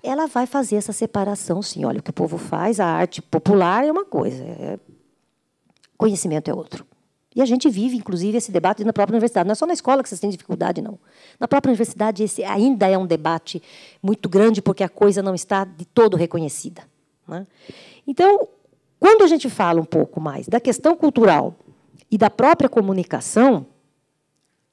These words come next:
esses dois pilares, eles estão e são intrínsecos à própria educação, né? Como você trabalhar cultura e comunicação dentro da educação?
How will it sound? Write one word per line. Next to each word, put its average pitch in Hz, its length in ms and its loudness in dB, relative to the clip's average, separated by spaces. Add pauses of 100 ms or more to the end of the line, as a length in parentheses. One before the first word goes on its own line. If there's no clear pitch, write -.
(640)
esses 262 440 -4
dois 285 360 0
pilares, 196 640 -4
eles 208 200 -4
estão 262 440 -2 (200)
e 262 60 -4
são 349 400 4
intrínsecos 269 720 4
à 165 80 -6
própria 175 280 -6
educação, 147 460 -10 (1000)
né? 185 160 -6 (340)
Como 403 280 -2
você 302 260 -4
trabalhar 202 340 4
cultura 262 360 2
e 247 40 -2
comunicação 214 680 -4
dentro 202 260 0
da - 80 -2
educação? - 500 -8